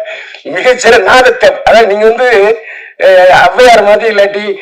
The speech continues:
தொல்காப்பியர் மாதிரி எழுதிட்டீங்க. நான் உரை சொல்லிட்டேன். உண்மை. இதுக்கு டைரக்டர் பதில் சொல்றாருன்னு நினைக்கிறேன்.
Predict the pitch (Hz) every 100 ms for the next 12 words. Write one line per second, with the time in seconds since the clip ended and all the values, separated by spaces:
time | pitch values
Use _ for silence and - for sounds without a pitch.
0 | - - 208 233 226 208 196 202 202 180
1 | 180 160 170 190 165 147 170 247 226 180
2 | - - - _ - - - _ - -
3 | - - - 185 185 175 170 190 190 160
4 | - - - - 202 - 175 160 185 180
5 | 175 175 165 143 139 143 147